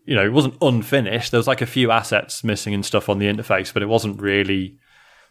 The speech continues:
um, uh, nothing that, like, ruined my enjoyment. And it felt, like,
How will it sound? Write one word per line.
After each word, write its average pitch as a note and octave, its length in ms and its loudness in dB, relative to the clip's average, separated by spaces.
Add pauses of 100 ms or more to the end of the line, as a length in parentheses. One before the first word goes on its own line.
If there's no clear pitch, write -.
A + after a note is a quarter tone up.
(120)
um, F#2+ 500 0
uh, G2+ 160 -2
nothing G#2 440 -2
that, F#2+ 100 -2
like, G2 200 0
ruined G2 280 0
my F#2 140 -2
enjoyment. F#2 460 -2
And F#2+ 120 -2
it G#2 80 -2
felt, A2+ 340 2
like, G2+ 280 2